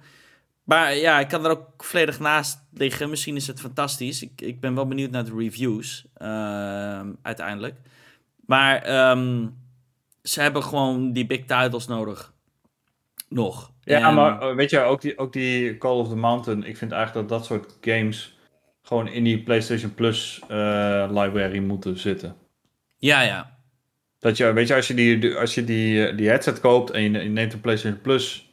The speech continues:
Speaker 2: abonnement, eh, weet je, die extra
Speaker 1: Ja.
Speaker 2: tier,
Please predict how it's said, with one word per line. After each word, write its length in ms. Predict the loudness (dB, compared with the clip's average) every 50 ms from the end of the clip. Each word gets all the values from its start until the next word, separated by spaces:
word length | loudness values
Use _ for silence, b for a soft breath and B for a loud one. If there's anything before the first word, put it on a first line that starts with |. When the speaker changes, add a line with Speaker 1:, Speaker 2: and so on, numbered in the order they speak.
| _ -4
Speaker 2:
abonnement, 640 | -2 -2 0 2 2 4 4 4 2 2 -2 -6
eh, 200 | -6 -4 -4 -4
weet 160 | -2 -4 -4
je, 100 | -4 -4
die 280 | -4 -4 -2 -2 -4 -4
extra 680 | -4 -6 -6 -6 -2 0 2 2 2 0 -2 -6 -10 _ _ _ _ _
Speaker 1:
Ja. 80 | -4 2
Speaker 2:
tier, 440 | 4 6 6 8 6 4 2 0